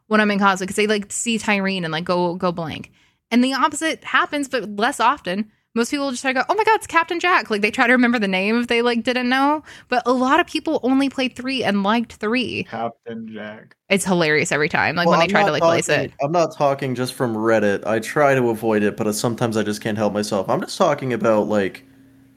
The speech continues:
Speaker 3: every person I've ever seen in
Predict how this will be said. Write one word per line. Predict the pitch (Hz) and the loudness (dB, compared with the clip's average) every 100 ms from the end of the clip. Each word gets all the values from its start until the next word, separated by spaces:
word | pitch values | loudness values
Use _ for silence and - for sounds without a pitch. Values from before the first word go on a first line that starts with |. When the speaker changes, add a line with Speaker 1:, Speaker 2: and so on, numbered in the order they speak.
| _ _ _ _ _ _ _ _ _ - | _ _ _ _ _ _ _ _ _ 0
Speaker 3:
every | 139 160 175 165 | 4 4 4 2
person | 170 165 160 151 | 2 0 2 0
I've | 131 | 0
ever | - 131 143 135 | 0 0 0 -2
seen | - 135 135 131 | -2 -2 0 0
in | - 127 131 123 - | -2 -2 -2 -4 -6